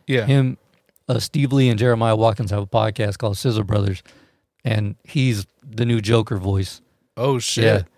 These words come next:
Speaker 2: He doesn't
Speaker 1: Hmm.
Speaker 2: sound anything like Mark Hamill. But,
Speaker 1: Right.
Speaker 2: I mean, who does? You know.
Speaker 1: Well, there, there was this one dude who did it pretty good. He did it for the
Speaker 2: It's a video game, right?
Speaker 1: for the video game,
Speaker 2: Yeah.
Speaker 1: yeah.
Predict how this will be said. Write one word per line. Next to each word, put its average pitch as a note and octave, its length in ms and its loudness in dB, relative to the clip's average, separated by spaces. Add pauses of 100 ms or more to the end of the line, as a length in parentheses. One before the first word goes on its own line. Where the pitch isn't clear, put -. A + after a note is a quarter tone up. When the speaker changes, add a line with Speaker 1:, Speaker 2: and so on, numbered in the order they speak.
(160)
Speaker 2:
He D3+ 100 0
doesn't D3 240 4
Speaker 1:
Hmm. A2+ 40 -4
Speaker 2:
sound A#2+ 200 2
anything A2+ 240 0
like G#2 160 0
Mark G2+ 260 0
Hamill. G#2 360 -2 (280)
But, B2 100 -2
Speaker 1:
Right. G#2+ 400 -2 (220)
Speaker 2:
I A2 80 -8
mean, F#2+ 140 -6
who A2 140 0
does? F#2 340 -4 (220)
You G#2 80 -8
know. F#2 320 -6
Speaker 1:
Well, C#3+ 240 2
there, C#3+ 300 0
there C#3+ 200 0
was D#3+ 120 -2
this D3+ 180 -6
one B2+ 240 -2
dude C3 220 -4
who A#2 280 -6 (120)
did B2+ 160 -4
it B2+ 60 -6
pretty A#2+ 220 -8
good. A#2+ 200 -6
He A#2 160 -10
did B2+ 160 -6
it C3 160 -6
for - 180 -8
the G#2+ 380 -6 (260)
Speaker 2:
It's C#3 100 -2
a C3 40 -4
video B2+ 260 4
game, G#2 260 -2
right? A#2 140 0
Speaker 1:
for C3+ 80 0
the B2 80 -2
video C3 240 -2
game, A#2 160 -6
Speaker 2:
Yeah. A2 80 0
Speaker 1:
yeah. G#2 180 0